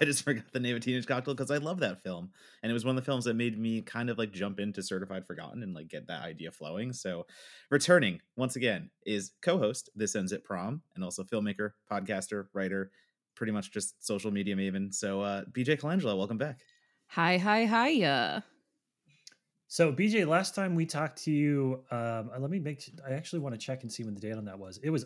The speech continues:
Speaker 3: August twenty twenty, which was two years and, uh, uh, four lifetimes ago. So, just to catch people up, the, the, like, the one person who's a bigger <laughs> fan of us than you and has no idea what's going on in your life, uh, just to catch folks up, what,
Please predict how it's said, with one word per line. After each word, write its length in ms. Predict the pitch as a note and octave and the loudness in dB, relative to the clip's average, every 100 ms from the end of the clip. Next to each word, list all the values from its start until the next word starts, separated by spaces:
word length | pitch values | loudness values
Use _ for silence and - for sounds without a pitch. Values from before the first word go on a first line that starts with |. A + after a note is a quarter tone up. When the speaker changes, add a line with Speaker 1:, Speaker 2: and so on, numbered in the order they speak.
| - | 4
Speaker 3:
August 400 | D#3 F#3 F#3 - | 6 6 4 0
twenty 260 | - D3+ | 0 0
twenty, 360 | C3 C3 A2+ G2 | 0 0 0 -2
which 320 | G2 G#2+ - | -6 -8 -6
was 560 | A#2 A#2 A2+ A2 G#2+ - | -2 0 0 0 -2 -6
two 260 | - F#3 G3+ | -4 2 4
years 520 | F3 E3+ D#3+ D#3+ C#3+ | 6 8 8 6 4
and, 400 | B2 B2+ A2+ G#2 - | 2 0 0 -4 -6
uh, 100 | B2 - | -10 -6
uh, 120 | B2+ B2 - C#3+ | -6 -6 -10 -14
four 280 | C3+ E3+ E3+ | -6 2 4
lifetimes 640 | D3 C3+ C3 G#2 F#2+ F#2+ - | 6 4 2 -8 -8 -12 -10
ago. 400 | A#2+ G2+ G2 F#2 | -8 -6 -8 -8
So, 360 | - C3+ B2 A#2+ - - - _ | -2 4 4 4 -2 -20 -20 _
just 260 | - C#4 B3+ | 0 0 2
to 60 | A3 | 0
catch 320 | G3 E3 - | 2 0 2
people 260 | D#3+ D3 | 0 4
up, 220 | B2+ B2+ - | 4 4 0
the, 260 | C#3 C#3+ C3 | 0 0 2
the, 200 | - D#3+ E3+ | 6 6 8
like, 180 | F3 | 4
the 100 | F3 | 6
one 260 | E3 F3 G3+ | 8 8 6
person 500 | G3+ F3 E3 D3+ C3 | 6 4 4 2 2
who's 200 | B2 B2+ | 2 2
a 60 | C3 | 2
bigger 300 | C#3+ - F3 | 2 2 2
<laughs> 0 | |
fan 280 | - D3+ | 2 2
of 100 | C3+ | 4
us 200 | B2+ C3 | 4 2
than 180 | - A2+ | 0 0
you 180 | B2 C#3+ | 2 2
and 80 | C3 | 2
has 160 | A#2+ | 0
no 220 | A#2 B2+ B2 | 0 0 2
idea 460 | A#2+ A#2+ C3 C3 C3 - | 0 0 2 0 -4 -8
what's 160 | B2 B2 | -4 -2
going 260 | C3+ A#2+ | 0 0
on 200 | A#2 B2 | 2 0
in 40 | C#3 | 2
your 120 | D3 | 2
life, 340 | D3 D#3 E3+ - _ _ _ | 4 4 2 -8 _ _ _
uh, 260 | C3+ C3 B2+ - | 0 2 0 -2
just 160 | - A3 | -4 -4
to 60 | |
catch 240 | - A#3+ - | 2 2 4
folks 240 | A#3 A3 | -2 2
up, 100 | A3+ G3+ | 0 4
what, 200 | F#3+ | 2